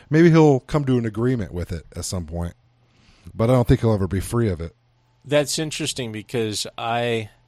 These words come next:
Speaker 2: for whatever reason, ignored his alcoholism throughout the whole film.
Speaker 1: Oh, Jesus.
Speaker 2: And
Speaker 1: It's, I mean, he gets drunk,
Speaker 2: Well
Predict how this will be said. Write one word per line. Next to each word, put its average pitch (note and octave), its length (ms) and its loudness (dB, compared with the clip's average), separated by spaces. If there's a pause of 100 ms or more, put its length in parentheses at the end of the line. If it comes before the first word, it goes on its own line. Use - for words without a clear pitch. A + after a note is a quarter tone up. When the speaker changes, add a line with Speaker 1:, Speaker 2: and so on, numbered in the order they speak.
(500)
Speaker 2:
for A#2+ 200 -6
whatever A2 580 -2
reason, G#2 440 -8
ignored F#2+ 500 -10
his F#2+ 180 -10
alcoholism F2 760 -8
throughout E2+ 340 -12
the F#2+ 80 -14
whole E2 140 -14
film. E2 380 -18 (520)
Speaker 1:
Oh, C#3 180 4
Jesus. A2+ 480 0
Speaker 2:
And A2+ 80 -6
Speaker 1:
It's, - 220 -12
I C3+ 60 -4
mean, C#3+ 160 2
he D#3+ 100 2
gets D#3 220 -2
drunk, D#3 260 4
Speaker 2:
Well F#3+ 300 6